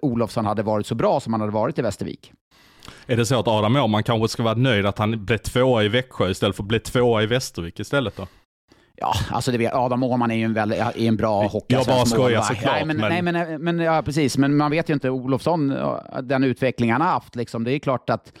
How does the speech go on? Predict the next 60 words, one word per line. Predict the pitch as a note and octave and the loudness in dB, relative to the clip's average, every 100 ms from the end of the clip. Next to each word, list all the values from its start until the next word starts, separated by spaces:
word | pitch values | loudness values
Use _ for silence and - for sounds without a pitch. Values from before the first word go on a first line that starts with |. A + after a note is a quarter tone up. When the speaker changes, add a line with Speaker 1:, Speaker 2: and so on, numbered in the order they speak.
| - - _ | -20 -20 _
Speaker 1:
klubbar | - C3 B2 | -2 0 0
ser | A#2 B2+ | -2 0
Marmenlind, | A#2+ A#2+ A2 A2 A2 B2+ B2 | 0 0 -2 -2 0 2 2
ser | - A#2+ | 2 2
Olofsson. | A#2+ G#2+ A2+ - C3 C3 | 2 2 0 0 0 2
Det | A#2 | 2
är, | B2 B2+ A#2 A2 | 4 2 0 -2
jag | A#2+ | -2
menar, | A#2+ A2 | 0 2
han | B2 | 2
gör | C3 | 2
ju | B2+ | 0
bästa | A2+ A2+ - | 0 -4 -2
tänkbara | C#3+ C3 A2+ A2+ | -2 -2 0 -2
reklam | A2 D3 B2+ | 0 0 0
för | G#2+ | -4
sig | G#2 | -4
själv | G#2+ G#2 | -4 -2
här | G2+ | 0
och | G#2+ | 0
nu. | B2 F#2+ - _ _ _ _ _ _ - - | 0 -2 -8 _ _ _ _ _ _ -20 -8
Speaker 2:
Ja, | A#2+ | -2
de | A#2 | 2
hade | A#2 A2+ | 2 0
väl | |
tänkt | A#2+ C#3+ B2+ | 0 -2 -2
att | |
Henrik | A#2+ C3+ A#2 | -4 -4 -4
Lundberg | B2+ C#3+ A2+ G#2 | -4 -2 -2 -2
skulle | - B2 | -2 -4
vara | A#2 | -2
deras | A#2+ A#2+ A2+ | 0 0 -2
ganska | B2+ B2 B2 | -4 -4 -4
givna | G#2+ A#2 C3 A2 G2+ | -2 -2 0 0 0
etta | C3+ - G#2 | 0 0 0
och | G#2+ | 2
Edvin | G#2+ G#2 A#2 | 0 0 2
Olofsson | A#2 A2 A2 | 2 0 -2
då | G#2+ G#2+ | 0 -2
skulle | - G#2+ | 0 -2
få | A#2+ | -2
stå | - B2 G2+ | -2 0 0
lite | G2+ G2+ | 0 -4
på | G2+ | -6
tillväxt, | B2+ C3+ G#2 F#2 - | -2 -2 -2 -6 -6
men | A2+ A2 | -4 -2
de | G#2+ A2 A2 | 0 0 2
har | A2+ | 2
haft | A#2 - | 0 -2
en | A#2+ | -2
riktig | A#2+ A#2 A2+ | -2 -2 -2
raketutveckling. | A2+ D3+ G2 G2+ G2+ F#2+ A2+ | -2 -2 -2 -4 -6 -4 -2
Vet | F3 A2+ | 0 0
du | G#2+ | 0
ens | G2+ | 0
vad | G#2+ | 0
Västerviks, | C3 F#3+ C#3 A#2+ - | 0 -2 -4 -4 -4
eh, | B2+ A#2+ B2 | 0 2 2
målvaktstränare | B2 D3 G3 - - A2+ G2+ C3+ | 2 2 2 -2 -4 -4 0 0
heter? | G3 - D2 | 0 -2 -10